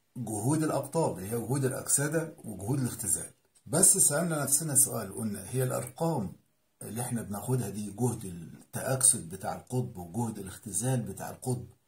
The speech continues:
هل الأرقام دي حقيقية وبتتقاس ولا هي أرقام افتراضية؟ الإجابة النهاردة: الأرقام دي حقيقية وبتتقاس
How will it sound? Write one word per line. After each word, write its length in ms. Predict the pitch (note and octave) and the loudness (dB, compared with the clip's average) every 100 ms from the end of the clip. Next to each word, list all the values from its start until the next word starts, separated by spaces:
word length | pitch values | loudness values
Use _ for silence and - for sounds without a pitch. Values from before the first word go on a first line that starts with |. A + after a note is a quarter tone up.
| _ _ _ _ _ _ | _ _ _ _ _ _
هل 260 | - F#3+ | 0 4
الأرقام 640 | G#3 D#3+ A#2+ - C3+ C#3 B2 | 4 4 0 -2 0 2 2
دي 260 | C3+ C3 - | 0 -2 -6
حقيقية 800 | - A2+ A2+ B2 C3+ B2+ G2 F2 | -8 -6 -4 -2 0 0 -2 -4
وبتتقاس 800 | A2 - B2+ B2+ C#3 C#3+ C3 - | -6 -4 -6 -4 -2 0 2 0
ولا 400 | - C3 D#3+ B2+ | 0 0 2 2
هي 180 | C3+ D#3 | 2 2
أرقام 420 | - - - B2+ | 0 -2 2 2
افتراضية؟ 720 | A#2+ - F#2 F2+ E2 D#2+ - _ _ _ _ _ _ E3 | 2 -2 -8 -10 -10 -14 -18 _ _ _ _ _ _ -2
الإجابة 500 | D#3+ D#3+ E3+ E3 D#3+ | 2 4 6 6 4
النهاردة: 640 | C3 B2 D3 C#3 D3+ - | 2 2 0 0 -2 -2
الأرقام 500 | A2+ A2+ - C#3 B2+ | -4 -4 0 2 4
دي 100 | G#2+ | 2
حقيقية 720 | - - - C#3 C#3+ D3 C#3+ A2 | -4 -6 -4 -2 0 -2 -4 -2
وبتتقاس 840 | C3 C3 B2+ B2 D3+ - - - | -4 -2 -6 -2 0 6 6 6